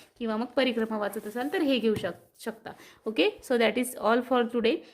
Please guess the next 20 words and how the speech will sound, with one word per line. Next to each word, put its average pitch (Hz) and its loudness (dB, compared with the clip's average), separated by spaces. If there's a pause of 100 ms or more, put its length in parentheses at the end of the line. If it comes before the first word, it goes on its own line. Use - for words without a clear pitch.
(140)
भेटूया 240 4
पुढच्या 254 2
व्हिडिओमध्ये. 277 4
हा 277 2
व्हिडिओ 233 4
पूर्ण 247 -2
पाहिला 254 2
त्याबद्दल 226 0
खूप 254 -2
खूप 285 -2
धन्यवाद. 254 4 (380)
मित्रांनो, 269 4 (240)
तयारी 247 2
करत 277 2
राहा. 220 0 (220)
शेवटी, 262 2
अ, 208 2 (100)
आपली 247 0
जी 262 0
काही 262 2